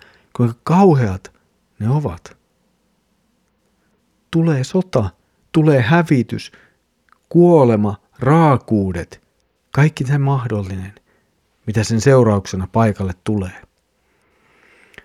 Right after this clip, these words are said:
Useimmat meistä eivät ole koskaan eläneet sodan kauheutta ja siitä meillä kyllä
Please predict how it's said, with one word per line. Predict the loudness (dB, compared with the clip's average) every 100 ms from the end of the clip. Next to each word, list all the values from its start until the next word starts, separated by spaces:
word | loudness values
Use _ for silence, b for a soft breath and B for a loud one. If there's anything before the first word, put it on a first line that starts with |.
| b b b 0
Useimmat | 4 4 4 4
meistä | 2 2 2
eivät | 2 2
ole | -2 -2
koskaan | 2 0 0 -2 -2 0
eläneet | 2 2 2 0 -2
sodan | -2 -2 -2 -2
kauheutta | 0 0 0 -6 -8 -6
ja | -6 -8 b b b b b
siitä | -2 2 2
meillä | 2 2 0
kyllä | 0 0